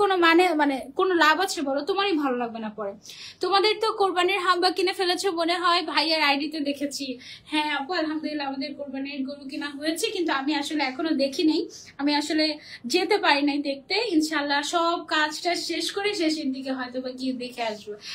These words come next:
আমার এখনো দেখা নেই। আমি ছবি, তোমরা যেরকম ছবি দেখেছো, আমি ওরকম ছবি দেখেছি। সালামে পেলে আমরা বড়রাই খুশি হয়ে যাই, আর ওরা তো ছোট। এইটাই, এইটাই, এইটাই।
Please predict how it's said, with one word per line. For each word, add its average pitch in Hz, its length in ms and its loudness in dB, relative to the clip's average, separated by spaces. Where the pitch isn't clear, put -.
আমার 311 240 6
এখনো 285 360 4
দেখা 262 160 2
নেই। 277 120 6
আমি 302 60 4
ছবি, 403 200 6
তোমরা 392 240 4
যেরকম 440 240 4
ছবি 427 260 4
দেখেছো, 466 260 4
আমি 349 180 0
ওরকম 320 220 -2
ছবি 320 340 0
দেখেছি। 247 320 -6
সালামে 392 500 8
পেলে 415 180 4
আমরা 415 160 2
বড়রাই 415 420 4
খুশি 453 280 4
হয়ে 466 220 0
যাই, 480 120 2
আর 427 160 4
ওরা 440 200 -4
তো 453 120 -2
ছোট। 427 160 0
এইটাই, 427 440 -2
এইটাই, 320 260 -4
এইটাই। 254 200 -8